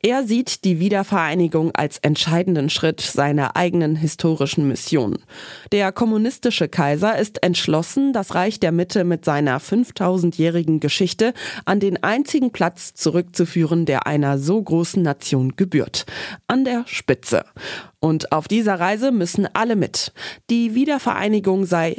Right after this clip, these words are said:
historisch unausweichlich, behauptete der Präsident in seiner Neujahrsansprache. Im Endspurt des Wahlkampfs zeichnet sich ein Kopf-an-Kopf-Rennen ab, bei dem der bisherige Vizepräsident,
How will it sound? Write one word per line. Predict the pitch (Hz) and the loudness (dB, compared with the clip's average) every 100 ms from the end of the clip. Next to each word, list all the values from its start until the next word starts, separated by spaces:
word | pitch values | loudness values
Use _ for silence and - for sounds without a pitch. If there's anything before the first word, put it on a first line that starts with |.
| - | -2
historisch | 214 208 247 262 233 220 | -2 0 0 0 0 -2
unausweichlich, | - 220 202 180 - 147 151 - 95 - | -2 0 2 -2 0 0 0 -2 -2 -2
behauptete | - 143 156 - 165 - 147 | -2 0 0 0 0 2 0
der | 151 135 | 2 0
Präsident | - 156 151 156 151 160 | 0 0 0 0 0 0
in | - 147 | 0 2
seiner | 143 143 156 | 2 2 2
Neujahrsansprache. | 156 135 107 - - - - 123 98 - - - _ _ | 2 0 -2 -2 -2 -2 -2 0 0 -2 -4 -6 _ _
Im | 233 240 | 0 0
Endspurt | 247 262 - 226 214 214 - | 0 -2 -2 0 0 -2 0
des | 185 - | 0 2
Wahlkampfs | 156 151 - 214 285 - - - | 0 0 0 0 0 -2 -8 -2
zeichnet | 247 240 - 214 - | 0 0 0 0 0
sich | 190 - 170 | 0 0 0
ein | 170 | 0
Kopf-an-Kopf-Rennen | - 165 - - 180 175 - - - 135 135 110 | 0 -2 -2 -2 -2 0 -4 -2 -2 0 2 0
ab, | 208 - - - - | -2 -6 -10 -10 -2
bei | 214 220 | 0 2
dem | 247 269 | 0 0
der | 220 190 190 | 0 -2 0
bisherige | 175 - 214 220 180 | -2 0 0 2 0
Vizepräsident, | 170 202 202 185 - 139 151 147 165 - - | 0 0 0 -2 2 2 2 0 0 0 -2